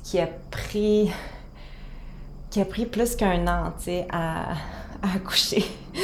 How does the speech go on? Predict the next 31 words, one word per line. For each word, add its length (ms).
<laughs> 420
Fait 180
que 160
c'est 280
back-à-back 720
deux 120
grossesses 880
et, 260
euh, 340
et 140
tu 80
sais, 80
ça, 180
il 60
y 40
a 40
vraiment 400
toute 180
une 120
histoire 640
aussi 400
avec 560
le 200
fait 320
que 100
notre 300
fils 720
était 640
en 140
traitement 640
d'oncologie. 1120